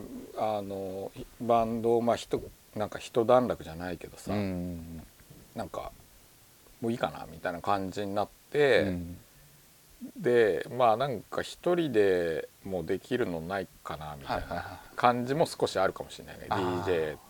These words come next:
Speaker 1: だと一人でしょ？
Speaker 2: そうっすね。
Speaker 1: で、まあ、その頃に、まあ、なんか、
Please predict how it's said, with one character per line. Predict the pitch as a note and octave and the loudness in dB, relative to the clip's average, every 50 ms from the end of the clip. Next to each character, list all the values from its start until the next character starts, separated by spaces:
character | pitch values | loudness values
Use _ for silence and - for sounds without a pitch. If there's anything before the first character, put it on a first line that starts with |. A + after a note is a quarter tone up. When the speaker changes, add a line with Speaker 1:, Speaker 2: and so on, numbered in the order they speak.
| - - - - | -20 -20 -12 -12
Speaker 1:
だ | C#2+ - | -12 -4
と | - C#3+ | -2 -2
一 | - - | -2 0
人 | - G#2+ E2+ | 0 0 0
で | D2+ C#2 B1+ | 0 -4 -10
し | - - | -4 -2
ょ？ | C3 D#3+ - - - - - - | -2 -2 -2 -4 -14 -20 -4 -2
Speaker 2:
そ | A#2 | 0
う | F#2+ | 0
っ | E2+ | 0
す | - | -4
ね。 | E2 D#2+ F2 F2+ F2 | -8 -10 -8 -2 0
Speaker 1:
で、 | D#3 | 4
ま | E3+ G#3+ | 4 4
あ、 | E3 | 4
そ | - F#3+ | 4 0
の | F#3+ - - | -2 0 0
頃 | - F#4 D#4+ F#3+ | 2 2 4 4
に、 | C#3 C3+ D#3 E3 D3 C3+ | 2 0 -2 -2 -2 0
ま | B2 A#2 A#2 A2 | 2 4 4 4
あ、 | |
な | G#2+ G#2+ G#2 | 4 2 0
ん | G2 | -2
か、 | E2+ - F2 D#2+ D2+ - | -2 -2 -2 0 0 -4